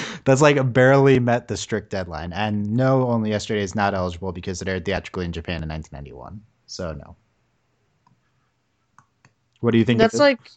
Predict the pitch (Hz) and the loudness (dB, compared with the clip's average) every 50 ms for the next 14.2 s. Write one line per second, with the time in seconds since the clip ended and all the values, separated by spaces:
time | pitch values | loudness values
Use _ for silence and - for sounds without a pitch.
0 | _ _ - 113 135 160 170 170 175 175 208 254 240 - 214 190 - 135 127 123 | _ _ -2 0 2 4 4 6 6 6 6 6 4 2 0 0 0 2 2 2
1 | 123 117 104 98 98 92 - 101 92 90 95 92 90 90 87 85 78 65 69 73 | 2 2 0 -2 -6 -6 -8 -8 -8 -6 -8 -8 -8 -8 -10 -10 -10 -14 -16 -18
2 | 73 85 90 104 101 92 98 104 113 113 104 113 98 - 110 101 98 92 98 90 | -16 -14 -10 -10 -10 -10 -8 -8 -8 -8 -6 -8 -8 -8 -8 -8 -8 -6 -8 -8
3 | 87 - 95 87 82 78 69 73 - - - - 233 226 - 320 294 - - 202 | -8 -6 -6 -6 -8 -8 -12 -14 -16 -10 -4 -2 -2 0 0 -2 -2 0 0 -2
4 | 190 - - - 208 202 196 190 185 180 180 175 170 165 170 - _ _ - 175 | -2 -2 0 0 0 0 0 0 0 -2 -2 -2 -2 -4 -6 -10 _ _ -4 -2
5 | 170 175 - 180 - - 185 175 170 170 170 165 165 - - 170 156 156 - - | -2 -2 -4 -6 -6 -2 -2 0 0 0 -2 -4 -6 -8 -10 -10 -10 -10 -12 -18
6 | - _ _ _ _ _ - - 175 - - - 175 165 165 165 170 175 170 - | -20 _ _ _ _ _ -12 -12 -12 -10 -6 -6 -4 -4 -2 -4 -4 -4 -6 -4
7 | 180 185 185 180 175 175 180 170 - _ _ _ _ _ _ - - - - _ | -2 0 0 0 0 0 0 -2 -6 _ _ _ _ _ _ -20 -20 -20 -20 _
8 | _ - - 175 170 165 - 180 175 - 185 180 196 170 175 180 165 165 156 160 | _ -2 0 0 2 2 0 0 2 4 6 6 8 8 8 6 8 6 2 2
9 | - 175 175 175 - 170 170 170 175 180 175 170 - - - - 190 175 165 165 | 2 -2 -2 -2 -2 -2 -4 -2 0 0 -2 -2 -2 -6 -18 -12 -4 -2 0 2
10 | 165 165 165 170 170 165 165 165 - 170 165 165 165 165 170 170 165 - 170 160 | 2 2 2 2 0 0 -2 -4 -4 -2 -2 -2 -2 -4 -4 -4 -4 -4 -6 -6
11 | 160 165 165 165 170 165 98 92 90 92 92 104 85 78 - - - - - _ | -4 -4 -4 -6 -6 -8 -10 -12 -14 -14 -12 -12 -12 -14 -16 -18 -20 -20 -20 _
12 | _ _ _ _ _ _ _ _ _ _ - - - _ _ _ _ _ _ _ | _ _ _ _ _ _ _ _ _ _ -20 -20 -20 _ _ _ _ _ _ _
13 | - - 107 120 - - - - 196 294 294 170 160 170 175 - - 226 226 220 | -14 -12 -10 -10 -8 -4 0 0 0 2 0 0 0 0 0 0 2 4 4 4
14 | 202 190 190 | 4 2 0